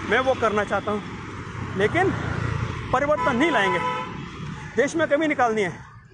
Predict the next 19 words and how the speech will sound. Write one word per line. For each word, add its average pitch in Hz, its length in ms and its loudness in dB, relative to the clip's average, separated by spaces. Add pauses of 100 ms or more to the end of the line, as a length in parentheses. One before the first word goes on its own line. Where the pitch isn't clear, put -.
(240)
ये 285 140 4
नहीं 349 100 2
सोचेंगे 302 440 2 (380)
हमारे 226 300 4
अंदर 269 300 2 (460)
क्या 240 140 4
है, 269 200 0 (460)
हमने 226 260 4
इस 240 80 0
देश 254 220 2
को 285 100 2
वापस 240 440 0
क्या 247 140 2
किया 220 300 2
है। 170 220 -6 (720)
हमेशा 247 340 2
ये 269 160 2
विचार 233 340 2
करें 240 260 2